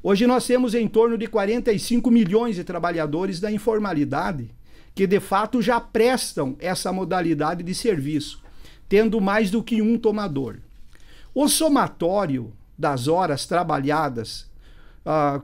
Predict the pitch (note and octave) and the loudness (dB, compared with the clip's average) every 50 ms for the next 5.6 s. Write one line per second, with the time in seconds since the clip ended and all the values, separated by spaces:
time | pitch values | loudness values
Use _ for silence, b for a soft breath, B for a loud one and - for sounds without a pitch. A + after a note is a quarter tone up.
0 | - - F#3+ G3 G3 G3 G#3+ G3 F#3 E3 - - - G#3 G3+ G3+ F#3+ E3+ C#3+ C3 | -2 0 2 4 4 4 4 4 2 0 0 0 0 0 0 0 -2 -2 -2 -4
1 | B2+ - - - E3 E3 - A3 A3+ A3 - - G3+ E3 F#3 F#3 G#3 F#3+ G3 F3+ | -4 -8 -8 -8 -8 0 2 2 2 2 -2 -6 -4 -2 -2 -2 -2 -2 -2 -4
2 | A3+ A3+ - B3 A#3 G#3 F3 - G3 F#3+ G#3 A3+ G#3 - - E3+ D3 C#3+ G3 A#3 | -4 0 2 2 2 2 0 -4 -4 -2 -2 -2 -2 -4 -6 -6 -4 -2 -2 -2
3 | A3+ - A3 F3+ E3 E3 D3+ D3+ - F#3 G#3 G#3+ F#3 - - - - E3+ F3+ G3 | 0 0 -2 0 0 -2 -2 -2 0 0 0 0 -2 -4 -8 -10 -8 -4 0 2
4 | G#3 G3 - - - F3 D3+ - G3 F#3 F3 E3 F3 F3 D#3+ D#3+ D3+ D3 D3 F3 | 2 0 0 -4 -8 -8 -6 -2 -2 -2 0 0 0 0 0 0 -2 -2 0 0
5 | G3 G#3 G3+ A#3 G#3+ E3+ D3 D#3+ F#3+ A3+ A#3+ | 0 0 0 0 0 0 0 0 0 -2 -6